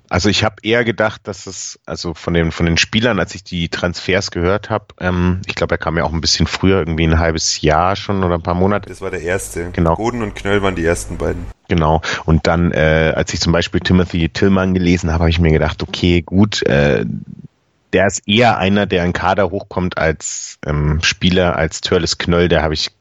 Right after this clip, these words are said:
Speaker 1: ich hab gedacht, der braucht noch ein bisschen, aber, ähm, anscheinend hat er sich ganz gut gemacht und, äh,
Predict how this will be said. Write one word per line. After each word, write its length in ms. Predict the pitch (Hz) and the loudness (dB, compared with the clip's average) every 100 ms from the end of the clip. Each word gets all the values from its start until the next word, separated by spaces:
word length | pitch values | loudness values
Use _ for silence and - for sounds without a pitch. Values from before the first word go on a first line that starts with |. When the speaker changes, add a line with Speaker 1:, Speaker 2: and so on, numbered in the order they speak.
| _ - | _ -10
Speaker 1:
ich 140 | - | -6
hab 120 | - | -4
gedacht, 280 | - 82 - - - | -4 -4 -6 -14 -4
der 140 | 71 - - | -4 -4 -6
braucht 280 | - - | -6 -4
noch 80 | 85 | -4
ein 80 | 78 | -2
bisschen, 340 | - - 71 | -2 0 2
aber, 240 | 69 73 76 - - - - - - | 2 2 0 -2 -2 0 0 -2 0
ähm, 300 | 98 90 95 | 2 4 4
anscheinend 760 | - 107 - 104 90 110 147 147 | 2 2 2 2 0 0 0 -2
hat 120 | 120 | -2
er 60 | 117 | -2
sich 180 | 113 - | -4 -4
ganz 220 | 104 - | -4 -4
gut 180 | 107 - | -6 0
gemacht 420 | 98 117 - - | 0 0 -6 -8
und, 320 | 104 95 - | -6 -4 -4
äh, 320 | - 82 82 | 0 2 2